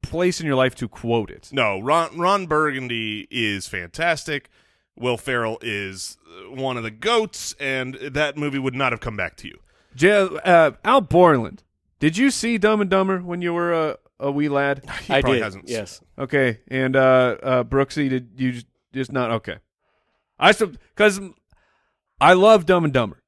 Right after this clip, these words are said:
Speaker 1: And to us, our age group, it's like,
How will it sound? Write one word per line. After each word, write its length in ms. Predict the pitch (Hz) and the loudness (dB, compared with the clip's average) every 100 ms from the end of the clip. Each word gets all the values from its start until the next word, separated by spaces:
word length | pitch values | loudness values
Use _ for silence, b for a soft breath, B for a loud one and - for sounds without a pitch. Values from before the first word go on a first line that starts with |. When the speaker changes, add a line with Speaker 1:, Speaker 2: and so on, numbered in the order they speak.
| - | 0
Speaker 1:
And 200 | 160 170 | 2 2
to 160 | 196 190 | -2 0
us, 560 | 175 180 165 - - - - | 4 4 4 -2 -12 -16 0
our 240 | 147 180 | 4 4
age 240 | 165 151 127 | 4 0 0
group, 280 | 139 123 | 0 0
it's 300 | - 131 - | -2 -6 -4
like, 200 | 139 127 | -2 -2